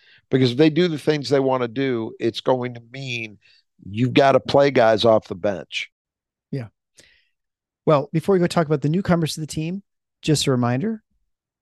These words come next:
Speaker 2: if you have gutter work, it is fall, it's leaf season. And if you're like me and you hate ladders or hate getting up ladders, or you don't like heights,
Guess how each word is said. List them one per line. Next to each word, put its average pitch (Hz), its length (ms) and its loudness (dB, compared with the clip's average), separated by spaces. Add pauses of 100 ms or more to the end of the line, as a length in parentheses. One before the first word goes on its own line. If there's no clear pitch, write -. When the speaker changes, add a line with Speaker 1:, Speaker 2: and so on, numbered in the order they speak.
Speaker 2:
if - 140 -12
you 240 140 -2
have 170 200 0
gutter 135 220 0
work, 113 400 -8 (320)
it 127 140 -6
is 143 240 -6
fall, 143 480 -4
it's - 200 -6
leaf 185 220 -2
season. 107 420 -4 (240)
And 131 120 -4
if 123 100 -8
you're 220 100 -4
like 214 220 -4
me 131 360 -4
and 131 120 -6
you 147 80 -2
hate 131 240 -4
ladders 110 460 -8
or 113 220 -6
hate 123 180 -6
getting 123 200 -4
up 123 60 -6
ladders, 120 420 -2
or 131 160 -4
you 127 80 -2
don't 131 140 -2
like 131 140 -2
heights, 175 440 -4